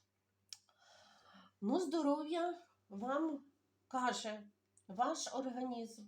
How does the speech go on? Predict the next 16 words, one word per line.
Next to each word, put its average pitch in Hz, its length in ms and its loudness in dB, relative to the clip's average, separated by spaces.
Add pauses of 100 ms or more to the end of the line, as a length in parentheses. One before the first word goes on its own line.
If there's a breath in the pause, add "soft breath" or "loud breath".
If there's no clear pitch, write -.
(160)
вам 240 340 -2
подає 247 600 -4
якісь 247 540 -10
імпульси, 208 640 -8
вам 208 260 -6
подає 247 640 -2 (380 loud breath)
якісь 254 720 -2
дзвіночки 226 880 -2
про 202 180 -12
те, 240 220 -8
що 214 340 -6 (400 loud breath)
обернися, 269 920 2
заспокійся, 240 1300 -4
зупинися, 220 1120 0
піди 240 300 -2
подивися, 247 840 -4